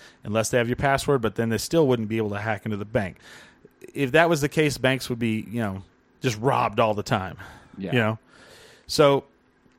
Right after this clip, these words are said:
Speaker 1: they're telling you all this information that makes you afraid 'cause, you know, you don't know. You don't know. You, you don't understand how it all works, so you're afraid. So then they're in your computer,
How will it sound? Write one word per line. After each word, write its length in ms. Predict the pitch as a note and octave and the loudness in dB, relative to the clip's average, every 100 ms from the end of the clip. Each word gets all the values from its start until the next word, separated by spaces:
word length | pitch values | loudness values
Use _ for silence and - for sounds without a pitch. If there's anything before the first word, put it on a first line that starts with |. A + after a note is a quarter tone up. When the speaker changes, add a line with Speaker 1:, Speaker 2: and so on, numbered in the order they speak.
| _ _ - - | _ _ -18 -6
Speaker 1:
they're 200 | B2+ E3 | 2 4
telling 320 | - F#3 F#3 | 4 2 2
you 100 | F3+ | 2
all 100 | D#3 | 2
this 220 | D3+ D3+ D3 | 2 0 0
information 600 | C3+ C3 A#2+ - B2+ A2+ | -2 2 2 2 0 0
that 140 | G#2 | -2
makes 240 | A2+ A2 B2 | -2 -2 0
you 80 | |
afraid 540 | A#2+ - F3+ A#2 F2+ - | 0 0 0 -2 -6 -10
'cause, 240 | A#2 G#2 | -6 -4
you 80 | A#2 | -2
know, 80 | G#2 | -2
you 140 | G#2 | 0
don't 180 | C3+ A#2+ | -2 -2
know. 240 | D3+ E3 G#2 | 0 0 -2
You 140 | A2+ | -4
don't 180 | C#3 B2+ | -4 -2
know. 420 | D#3+ F3 D3 A#2 _ _ _ - | 0 2 0 -2 _ _ _ -12
You, 140 | D3+ A2+ | -12 -4
you 100 | D3+ | 2
don't 140 | D#3 | 4
understand 420 | D3+ C#3+ - C#3 | 4 0 -2 0
how 120 | C#3+ C#3 | 2 4
it 40 | |
all 120 | C3 | 4
works, 240 | D#3+ C#3+ - | 2 0 0
so 80 | A2+ | -2
you're 120 | A#2 | -2
afraid. 380 | - F3 G2+ G2 _ _ _ _ _ _ - | 0 0 0 -4 _ _ _ _ _ _ -14
So 160 | - C#3 | -4 -2
then 260 | C3 F#3+ F3 | 2 4 4
they're 140 | B2+ | 4
in 140 | C#3+ | 4
your 100 | F3+ | 2
computer, 460 | - D3 A#2+ A2+ | 0 0 2 2